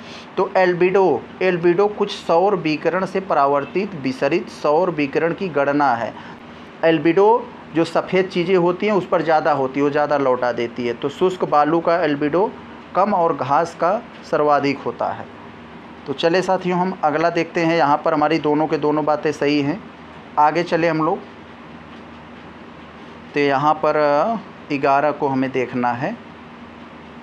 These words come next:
तो देखें ग्यारह में भी कथन कारण, कथन कारण सवाल बहुत आते हैं, इसलिए इसमें दिया है ऐसा।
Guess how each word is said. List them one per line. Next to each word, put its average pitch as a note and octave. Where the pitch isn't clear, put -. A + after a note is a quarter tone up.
तो D3
देखें E3
ग्यारह D#3+
में E3+
भी E3+
कथन E3
कारण, E3
कथन F3
कारण E3+
सवाल D#3+
बहुत E3+
आते D#3+
हैं, E3+
इसलिए D3+
इसमें D#3
दिया D#3+
है B2
ऐसा। A#2+